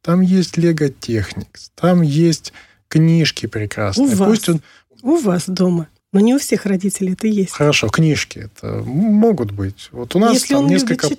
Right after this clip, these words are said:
Speaker 1: полок,
Speaker 2: и вы его научили, то
Speaker 1: несколько
Speaker 2: да.
Speaker 1: полок книг. Пожалуйста, читай, но нет. Ну, ладно, у меня сын читает. Не так, как я бы хотел, он читает вверх ногами там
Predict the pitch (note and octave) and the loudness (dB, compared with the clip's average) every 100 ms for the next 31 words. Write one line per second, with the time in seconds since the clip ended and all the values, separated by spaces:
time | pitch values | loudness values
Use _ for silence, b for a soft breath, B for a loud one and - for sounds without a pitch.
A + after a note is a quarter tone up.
0 | - F4+ B3 G#3 A#3 A3+ A#3 A#3 A3 - | 0 0 0 -2 -4 -2 -2 -4 -4 -4
1 | G3 F3+ F3 E3+ F3+ G3+ F#3+ E3+ D3 - | 0 0 0 -2 -2 -2 0 0 0 -4
2 | - D3 C#3 A2+ - - - _ _ - | -6 -2 -2 -2 -8 -16 -20 _ _ -2
3 | E3 F3 F3+ A#2 - - G#2+ - E3 - | 0 2 0 0 -6 -16 -14 -8 -4 0
4 | A2 G2 G#2 F3 E3+ A#2 G2+ - - _ | 0 0 0 2 2 0 -2 -6 -20 _
5 | D3 C#3+ - B2+ A2+ F#2 G2 C3+ D3 C#3+ | 0 0 0 0 0 0 0 -2 -2 -2
6 | C3+ - A2+ E2+ D#2+ - _ _ - C3+ | -4 -4 -2 -4 -6 -16 _ _ -8 0
7 | D3 F3+ D#3+ - C#3+ A#2 A2+ B2 G#2+ F#3 | 2 2 0 -2 -4 -2 -4 -4 0 0
8 | B2+ G#2 - - A2 B2 A#2+ B2+ - A#2 | 0 -4 -8 -4 -2 -2 -2 -2 -2 -2
9 | C3+ F#3 D#3 A#2 A#2 A2 A2 | 0 0 0 -4 -4 -4 -4